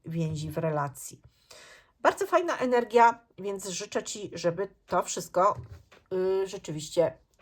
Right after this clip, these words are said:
spełniło się i żeby te wszystkie propozycje jak najszybciej, em, pojawiły się w twoim życiu. Tutaj ten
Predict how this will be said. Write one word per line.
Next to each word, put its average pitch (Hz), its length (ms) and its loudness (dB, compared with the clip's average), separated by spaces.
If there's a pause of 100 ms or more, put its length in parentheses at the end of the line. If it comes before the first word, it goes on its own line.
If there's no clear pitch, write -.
spełniło 165 560 -2
się 220 160 -2 (240)
i 180 100 -6
żeby 165 420 -2
te 226 120 -6
wszystkie - 340 -10
propozycje 185 600 -4
jak 175 140 -4
najszybciej, 170 600 -6 (460)
em, 190 520 4
pojawiły 220 520 2
się 180 140 -2
w - 60 -10
twoim 156 260 -4
życiu. 147 340 -10 (120)
Tutaj 226 440 0
ten 196 380 -2